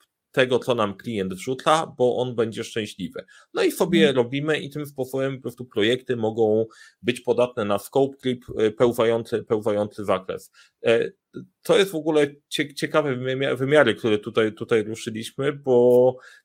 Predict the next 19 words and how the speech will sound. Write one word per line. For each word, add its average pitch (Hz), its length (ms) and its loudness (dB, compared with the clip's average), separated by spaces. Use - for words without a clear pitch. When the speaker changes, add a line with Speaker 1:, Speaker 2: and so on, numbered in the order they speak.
Speaker 1:
e, 127 100 2
pułapek 180 800 -2
jest 147 220 -6
tutaj, 165 500 -2
e, 143 280 -4
jest 143 220 -8
tutaj 151 240 -6
sporo. 98 540 2
E, 110 180 4
Speaker 2:
Mhm. 113 400 0
Speaker 1:
nie 117 80 -4
wiem, 101 160 -4
Maria, 113 280 -2
czy - 120 -20
masz 120 180 -6
coś 104 200 -14
do 101 100 -20
dodania 98 420 -2
jeszcze 92 440 -8